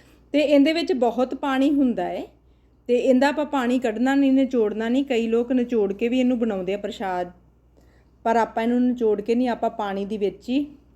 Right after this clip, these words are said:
ਮਿਕਸ ਕਰਾਂਗੇ। ਇਹਨੂੰ ਥੋੜ੍ਹਾ ਜਿਹਾ ਭੁੰਨਣਾ ਜ਼ਿਆਦਾ ਹੁੰਦਾ ਹੈ, ਇਸ ਕਰਕੇ ਆਪਾਂ ਇਕੱਲਾ ਪੇਠੇ ਨੂੰ ਭੁੰਨਾਂਗੇ ਪਹਿਲਾਂ। ਤੇ ਥੋੜ੍ਹਾ ਜਿਹਾ ਟਾਈਮ ਲੈਂਦਾ, ਜਿਹੜਾ ਕੱਦੂ ਦਾ, ਜਿਹੜਾ ਸਬਜ਼ੀ ਵਾਲੇ ਦਾ ਆਪਾਂ ਹਲਵਾ ਬਣਾਉਂਦੇ ਆ, ਉਹ ਟਾਈਮ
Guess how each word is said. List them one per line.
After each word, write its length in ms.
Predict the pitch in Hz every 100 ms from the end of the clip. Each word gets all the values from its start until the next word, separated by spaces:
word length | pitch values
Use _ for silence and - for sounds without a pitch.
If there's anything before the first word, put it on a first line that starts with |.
| -
ਮਿਕਸ 320 | 208 214 -
ਕਰਾਂਗੇ। 460 | 247 208 180 190 285
ਇਹਨੂੰ 160 | 294 294
ਥੋੜ੍ਹਾ 240 | 294 302
ਜਿਹਾ 120 | 339
ਭੁੰਨਣਾ 400 | 339 330 311 277
ਜ਼ਿਆਦਾ 380 | 262 247 196 185
ਹੁੰਦਾ 300 | 208 196 175
ਹੈ, 100 | 247 370 _ _ _ _
ਇਸ 180 | 240 254
ਕਰਕੇ 380 | - 269 269 262
ਆਪਾਂ 240 | 247 247
ਇਕੱਲਾ 460 | 240 214 220 269 403 - _ _ -
ਪੇਠੇ 360 | 247 240 240 247
ਨੂੰ 140 | 254
ਭੁੰਨਾਂਗੇ 480 | 262 240 208 170 180
ਪਹਿਲਾਂ। 360 | 185 175 196 427 - _ _ _ _ _ _ _ _ _ -
ਤੇ 120 | 254
ਥੋੜ੍ਹਾ 340 | 262 262 240 269
ਜਿਹਾ 140 | 294
ਟਾਈਮ 380 | 294 254 226 233
ਲੈਂਦਾ, 340 | 233 190 185
ਜਿਹੜਾ 220 | 180 196
ਕੱਦੂ 400 | 240 247 190 233
ਦਾ, 120 | 226 226
ਜਿਹੜਾ 200 | 226 240
ਸਬਜ਼ੀ 340 | 233 185 208
ਵਾਲੇ 160 | 214 208
ਦਾ 120 | 220
ਆਪਾਂ 240 | 214 220
ਹਲਵਾ 300 | 226 220 208
ਬਣਾਉਂਦੇ 440 | 196 196 185 180 247
ਆ, 80 | -
ਉਹ 180 | 233 247
ਟਾਈਮ 360 | 240 233 240